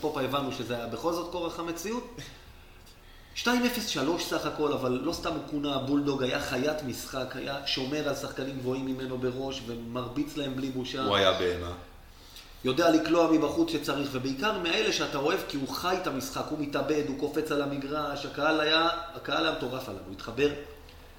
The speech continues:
Speaker 1: וציפו מהקבוצה הזאת ללכת רחוק. זו הייתה שנה שמכבי הייתה צריכה להחזיר את עצמה להיות כוח באירופה. וכל פעם שהייתה את ההזדמנות לעשות את זה באותה עונה, והנה כמה דוגמאות, היא נתנה את הבעיטה. רק לפני זה,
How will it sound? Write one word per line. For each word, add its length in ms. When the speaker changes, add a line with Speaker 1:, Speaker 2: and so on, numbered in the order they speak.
Speaker 1:
וציפו 400
מהקבוצה 440
הזאת 220
ללכת 340
רחוק. 340
זו 160
הייתה 200
שנה 260
שמכבי 460
הייתה 180
צריכה 320
להחזיר 400
את 80
עצמה 260
להיות 260
כוח 220
באירופה. 380
וכל 320
פעם 180
שהייתה 240
את 100
ההזדמנות 440
לעשות 300
את 80
זה 80
באותה 280
עונה, 320
והנה 240
כמה 240
דוגמאות, 420
היא 80
נתנה 260
את 120
הבעיטה. 420
רק 240
לפני 300
זה, 200